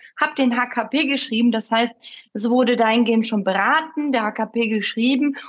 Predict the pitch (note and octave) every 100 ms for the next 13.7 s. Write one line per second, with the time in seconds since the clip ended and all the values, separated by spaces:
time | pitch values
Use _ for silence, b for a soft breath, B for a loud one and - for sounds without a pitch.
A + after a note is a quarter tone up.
0 | B G#3+ A#3 A3 G#3 C4+ D4 B3 A#3+ B3
1 | A3+ G#3+ G#3 A3+ D4 D4 G3+ G#3+ C4+ B3
2 | A3 A3 G3+ G#3+ - B B - A#3 C#4
3 | B3+ A#3 A3+ A3 - - - B3 - -
4 | - - - - - - - B B B
5 | B - G#3+ A3 A3+ A#3+ A#3+ - A#3 B3+
6 | B3+ A3+ B3+ C4 C4 C4 A#3+ A#3 A3+ A3
7 | A3 - A#3 D4 - B3+ B3 A#3+ B3 A#3+
8 | - A3 G#3 G3 A#3 C4+ - A#3+ G#3+ A3+
9 | A#3+ B3 - A3 - A#3 A3+ A#3+ A#3+ A3+
10 | B B B G#3+ G#3 G3 G3+ F#3+ - A#3
11 | C4+ D#4 C4 A#3+ - G3+ A3 A3 - C4+
12 | D4+ C4+ B3 G#3 - A3+ B3+ B3 A#3+ B3+
13 | C#4 C#4+ C4 G#3+ G#3+ A3+ A#3+